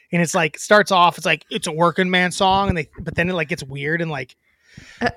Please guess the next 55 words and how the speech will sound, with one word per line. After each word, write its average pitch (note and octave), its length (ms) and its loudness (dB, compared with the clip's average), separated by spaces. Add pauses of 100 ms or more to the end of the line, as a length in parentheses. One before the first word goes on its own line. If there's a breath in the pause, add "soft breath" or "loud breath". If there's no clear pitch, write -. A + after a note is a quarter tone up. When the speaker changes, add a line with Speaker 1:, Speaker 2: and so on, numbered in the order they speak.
(140)
Speaker 1:
racist C#3 640 -4
at G3 140 -2
some E3+ 220 -2
point. F#3+ 300 0
Speaker 2:
Oh, D#4 160 2
Speaker 1:
Like, B3+ 80 -10
Speaker 2:
God. G3+ 680 4
Speaker 1:
it's F#3 120 -14
like, D#3 220 -6 (1000)
basically, F#3+ 300 0
like, D3 160 -4 (640 soft breath)
"Been G3 180 4
working A#3+ 420 8
my D4 360 6
job." C#4+ 680 4
And A3 120 6
everyone's A3 180 4
like, G3+ 120 0
"It's E3 120 -8
so," G#3 300 2 (400)
they're A3+ 120 6
like, G#3 280 6
"It's A3 180 -2
so G#3+ 240 6
good." D#3+ 560 2
They A3 100 4
talk C#4 240 0
about G3 240 2
him E3 120 -2
on C#3+ 280 -6 (840)
Pardon E3+ 200 -4
My C#3+ 80 -10
Take. C#3 380 -10 (1000)
But A3+ 140 4
they A3+ 100 6
Speaker 2:
I, - 40 4
Speaker 1:
act A3+ 100 0
like A#3+ 80 4
Speaker 2:
was A#3 120 2
Speaker 1:
it's A#3 40 2
Speaker 2:
it G#3+ 40 2
Speaker 1:
so G#3+ 120 4
good, G3 180 4
he's G3 80 6
a G3 60 8
good G3+ 60 6
Speaker 2:
today's? F#3 240 4
Speaker 1:
singer. F#3+ 180 2
Speaker 2:
'Cause F3+ 80 0
I G3+ 80 0
didn't G3 220 -6
Speaker 1:
No, F3 180 2
no, E3 80 -2
Speaker 2:
listen. D3 140 -4
Speaker 1:
no. C#3 260 -10